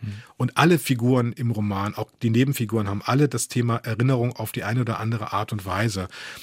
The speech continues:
Speaker 2: Und ich glaube, es ist für uns unglaublich wertvoll, darüber nachzudenken, wie wir uns erinnern und das mal zu hinterfragen. Und, äh, ja.
Speaker 1: Wie war das für Sie jetzt am Schreiben des Romans? Ja,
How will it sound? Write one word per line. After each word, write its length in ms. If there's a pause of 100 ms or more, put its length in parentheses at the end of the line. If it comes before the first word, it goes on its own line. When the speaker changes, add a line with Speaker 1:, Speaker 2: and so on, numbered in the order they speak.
(140)
Speaker 2:
Und 120
ich 100
glaube, 280
es 120
ist 120
für 120
uns 160
unglaublich 500
wertvoll, 540
darüber 320
nachzudenken, 540
wie 140
wir 120
uns 160
erinnern 560 (420)
und 140
das 120
mal 120
zu 120
hinterfragen. 840 (180)
Und, 260
äh, 220 (100)
ja. 180 (120)
Speaker 1:
Wie 220
war 100
das 300
für 180
Sie 140
jetzt 280
am 140
Schreiben 600
des 300
Romans? 720 (120)
Ja, 160